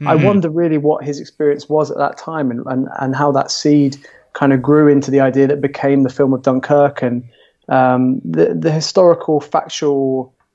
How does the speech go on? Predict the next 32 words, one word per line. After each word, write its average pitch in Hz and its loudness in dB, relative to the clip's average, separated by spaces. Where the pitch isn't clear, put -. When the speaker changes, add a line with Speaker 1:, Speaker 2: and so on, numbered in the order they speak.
Speaker 1:
elements 151 -2
of 127 -10
it 131 -6
are, 131 -4
are 135 -2
intriguing 135 -4
because 127 -4
although 147 4
I 156 4
don't 165 2
think 143 -2
as 143 -4
a 135 -6
filmmaker 135 0
he's 135 -4
got - -4
any 127 0
kind 127 -4
of 123 0
moral 147 4
obligation 120 -4
to 127 -10
tell 120 -6
a 120 -8
certain - -4
story, 131 -2
I 143 0
think 151 0
Speaker 2:
No, 151 4
Speaker 1:
your, 147 4
Speaker 2:
sure. - -2
Speaker 1:
your, 151 2